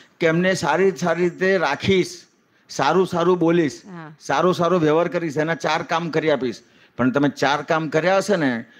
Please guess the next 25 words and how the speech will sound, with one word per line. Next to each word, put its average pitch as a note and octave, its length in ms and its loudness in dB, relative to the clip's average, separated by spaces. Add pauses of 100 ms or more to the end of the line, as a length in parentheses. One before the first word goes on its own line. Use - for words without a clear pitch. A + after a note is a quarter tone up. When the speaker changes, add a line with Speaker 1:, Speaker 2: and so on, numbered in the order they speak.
(120)
Speaker 1:
પણ C3+ 120 0
પાંચમું C3 500 0
કામ D#3 180 2
નહીં E3 220 2
કર્યું F#3 260 2
હશે, C#3 100 -2
તમને C#3 320 2
Speaker 2:
તો, B2+ 60 0
Speaker 1:
રોકશે. C3 340 -2
Speaker 2:
હા. E3 280 -12 (2000)
તો A3+ 280 0
ઈ B3 240 -2
રોકશે, A3+ 440 -2
બરાબર. A3+ 440 -2
ઈ B3+ 320 0
આપણા A#3+ 440 0
મન A3+ 500 -2
તો A3+ 460 -2
નો B3 320 2
રોકાય, C#4 380 0
ઈ B3 220 -4
પાછળ C4 440 -2
કેવી A#3+ 280 0
રીતે? F#3 240 0
સમજણથી. A#3+ 760 2